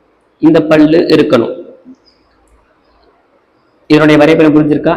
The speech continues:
இது நாக்கு நுனி பகுதி, இந்த இடத்துல தான் நம்மளுடைய நாக்கு இருக்கணும். அப்போ இதனுடைய சேஃப், இதனுடைய அமைப்பு இந்த மாதிரி தான் இருக்கும். இதை வச்சு தான் சொல்லணும்.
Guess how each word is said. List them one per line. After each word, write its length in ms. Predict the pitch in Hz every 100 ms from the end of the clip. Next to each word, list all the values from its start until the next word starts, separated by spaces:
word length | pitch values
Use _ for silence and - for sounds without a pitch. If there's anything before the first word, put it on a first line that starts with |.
| -
இது 180 | 143 196
நாக்கு 460 | 135 127 143 - 139 170 - - - _ -
நுனி 280 | 135 160 190 -
பகுதி, 320 | 135 127 120
இந்த 280 | 135 175 180
இடத்துல 420 | 156 156 156 185 170
தான் 200 | 151 196 -
நம்மளுடைய 480 | 151 156 151 147 143 131 123 120
நாக்கு 340 | 131 151 151
இருக்கணும். 400 | 135 127 117 113 _ _ _ _ _ -
அப்போ 220 | - 180
இதனுடைய 300 | 165 160 151
சேஃப், 340 | 147 165 175 - - - -
இதனுடைய 380 | 165 170 165 143 131 123 123 127 - _ _ _ -
அமைப்பு 420 | 151 180 - - -
இந்த 200 | 175 170
மாதிரி 280 | 165 165 165
தான் 180 | 170 156
இருக்கும். 320 | 127 - 85 - _ _ _ _ _
இதை 160 | 151 151
வச்சு 220 | 147 147 156
தான் 200 | 160 147
சொல்லணும். 340 | 127 117